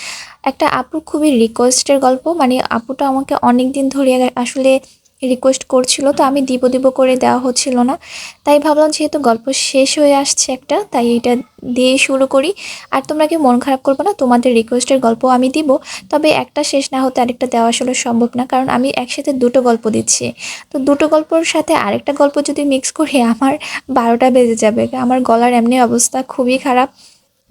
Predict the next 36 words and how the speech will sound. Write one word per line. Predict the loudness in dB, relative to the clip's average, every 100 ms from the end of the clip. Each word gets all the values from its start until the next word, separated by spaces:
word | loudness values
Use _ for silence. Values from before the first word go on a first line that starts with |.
| _
তাই | -2 -2
তোমরা | 0 -2 2 0 0
ধৈর্য | 0 2 0
সহকারে | 0 -2 0 0 0
গল্পগুলো | 0 -2 -2 0 0
শোনো। | 0 -2 -4 -2
আমি | -2 -2
সবার | -2 0 0 2
রিকোয়েস্ট | 0 0 -2 -2 -2
রাখার | -2 -4 -4
চেষ্টা | -6 -4 -8
করব, | -4 -4 -2 -4 -4
একটা | -6 -4
গল্প | -4 -4 -2
শেষ | -2 -2
হলে | -4
আমি | -2 -2
আরেকটা | -4 -4 -4
গল্প | -2 -2 -2
দিব, | -2 -2 -2 -6 -10 -20 _ _ _
তবে | 0 0
তোমরা | 0 0 0
যেগুলো | 0 0 0
যেগুলো | 0 2 2
রিকোয়েস্ট | 2 -2 -6
করেছো | -4 -4 -2 -4
সেইগুলো | 0 0 2 0
থেকেই | 0 -2 0
দিব। | -2 -2 -4 -4 _ -20 _ -2
আর | 0
আরেকটা | 0 0 -2 -2 -2
কথা, | -2 0 0 0
সেটা | -2 -2 -2
হচ্ছে | -2 -4
তোমরা | -4 0 2
যারা, | 2 2 2